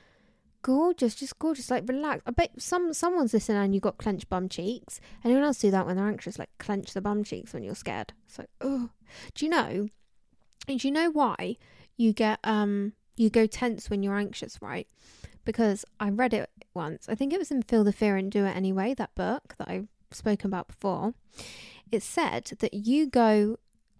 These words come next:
all tense and stiff when you're anxious and afraid because your body reacts to anxiety like it's face to face with a lion or a tiger.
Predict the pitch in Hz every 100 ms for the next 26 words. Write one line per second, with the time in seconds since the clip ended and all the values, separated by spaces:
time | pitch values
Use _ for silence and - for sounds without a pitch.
0 | - 226 208 - 262 185 202 190 - -
1 | 180 - 175 175 202 185 - 185 175 -
2 | 202 165 - - - - - 214 208 202
3 | 190 - 202 214 214 226 202 - 160 -
4 | _ - 202 202 220 - - 214 202 202
5 | 196 190 180 180 180 - - - _ _
6 | - - 208 202 - - 196 190 202 190
7 | 190 185 175 160 180 - _ _ - 185
8 | - 175 - -